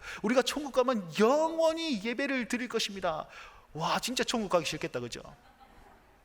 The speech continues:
그런 내용으로 영원히 찬송하면 "나는 음신데 어쩌노?"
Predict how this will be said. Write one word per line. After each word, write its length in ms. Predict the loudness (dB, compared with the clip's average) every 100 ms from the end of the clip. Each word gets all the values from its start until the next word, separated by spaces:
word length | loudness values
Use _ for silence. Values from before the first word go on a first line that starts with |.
| _ _ _ _ _ -20 -20 -14
그런 400 | 0 2 2 0
내용으로 460 | 2 2 2 2 2
영원히 340 | 2 2 2
찬송하면 440 | 0 -2 0 0 2
"나는 240 | 2 2
음신데 420 | 0 0 0 0
어쩌노?" 760 | -2 0 0 2 0 0 -6